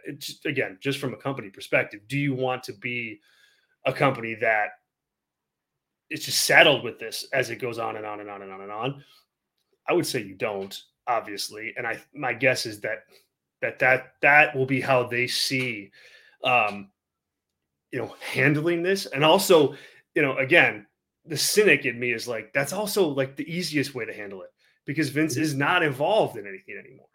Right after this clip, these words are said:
Speaker 2: Yep.
Speaker 1: So, and he doesn't need to be. So, like, they can come off smelling like roses here and really not address, like, they address a major issue, obviously. But to your point, like, there's a people that,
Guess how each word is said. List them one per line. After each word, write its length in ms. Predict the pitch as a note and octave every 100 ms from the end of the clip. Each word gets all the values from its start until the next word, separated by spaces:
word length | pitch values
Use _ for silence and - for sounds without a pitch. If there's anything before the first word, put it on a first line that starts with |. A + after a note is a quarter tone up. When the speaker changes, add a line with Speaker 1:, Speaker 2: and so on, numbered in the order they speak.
| -
Speaker 2:
Yep. 120 | G2+ -
Speaker 1:
So, 200 | - - -
and 100 | D3+
he 80 | D#3+
doesn't 260 | E3 D#3
need 240 | C#3 F3+ -
to 60 |
be. 240 | - F#2 - - _ -
So, 160 | - D#3+
like, 340 | D3 C#3 - _ _ _ _ _ -
they 140 | E3+
can 120 | E3
come 160 | D3 D#3+
off 220 | D3 C#3+
smelling 320 | - D3 D3
like 160 | C3 G#2
roses 400 | A2+ D3 C3+ A2
here 360 | A#2 A2 G#2+ - _ _ _ -
and 460 | C#3 B2+ A#2 A2+ - _ _ _ _ _
really 280 | - C4 C4
not 200 | A3 G3
address, 460 | D#3 B2+ D#3 D#3 D#3
like, 200 | C3 - _ - D#3+
they 220 | A#3 A3+
address 260 | G3+ G3+
a 100 | G#3+
major 400 | F#3 F#3+ A#3 E3+
issue, 320 | B2 - A#2 A2
obviously. 560 | C3 D3 A#2 - G#2 - _ - _
But 320 | C3+ D#3 B2 - _
to 80 | -
your 140 | C#3+ A#3+
point, 360 | A#2 A2 G#2+
like, 180 | B2+ C3
there's 160 | D#3+ F#3
a 80 |
people 320 | G3 A3+ A3 C#3
that, 200 | B2+